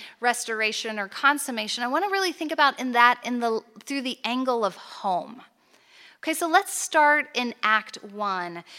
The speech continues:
creation. If you have your Bible, you can open up to Genesis one and two. And what I wanna say here first is that creation is, is God's gift of home to his people.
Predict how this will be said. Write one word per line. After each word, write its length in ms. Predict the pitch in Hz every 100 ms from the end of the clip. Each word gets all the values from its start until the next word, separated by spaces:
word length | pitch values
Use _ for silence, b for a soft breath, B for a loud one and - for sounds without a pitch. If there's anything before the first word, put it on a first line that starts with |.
| B
creation. 720 | - - 247 233 233 - 190
If 160 | 170 -
you 140 | 277
have 420 | 330 330 294 285 240
your 140 | 233
Bible, 560 | 262 277 285 233 196 202
you 180 | 226
can 340 | 220 262 240 233 B B B
open 420 | 247 294 330 311 254
up 200 | 233 -
to 140 | 262
Genesis 600 | 214 240 240 233 233 226 233
one 320 | 240 240 240 240
and 280 | 226 214
two. 540 | - - 330 254 196 190 B B B
And 100 | 311
what 140 | 339
I 60 | 349
wanna 320 | 330 381 508
say 380 | - - - 277
here 440 | 262 - 320 311
first 480 | - - 453 440 -
is 140 | 277 247
that 280 | 254 240 - B B B -
creation 1200 | - 320 294 262 370 440 - 233 180 190 285 339 _ _ _ _ _ -
is, 380 | 269 277 247 - _ -
is 220 | 277 214
God's 500 | 254 262 277 247 214
gift 360 | 277 269 - -
of 140 | 233 233
home 460 | - 247 240 240
to 180 | 240 254
his 180 | 214 -
people. 480 | - 202 - 95